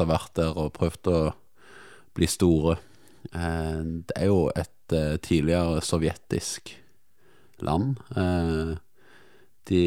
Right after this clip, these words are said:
eh, ja, de ble et land i nitten nittién. Men, eh, du hører sjelden noe om det, altså.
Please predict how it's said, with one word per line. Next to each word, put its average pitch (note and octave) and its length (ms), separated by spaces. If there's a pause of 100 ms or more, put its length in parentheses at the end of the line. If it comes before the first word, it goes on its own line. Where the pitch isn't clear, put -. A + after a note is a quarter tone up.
eh, D2+ 560 (680)
ja, - 160 (640)
de F#2+ 100
ble E2+ 180 (200)
et - 140
land D#2 280
i D#2 80
nitten D#2 260
nittién. E2 460 (1500)
Men, G2 340
eh, E2+ 420
du C#2 200
hører F2+ 240
sjelden D2 560
noe F2 300
om G1+ 120
det, G1+ 160
altså. - 220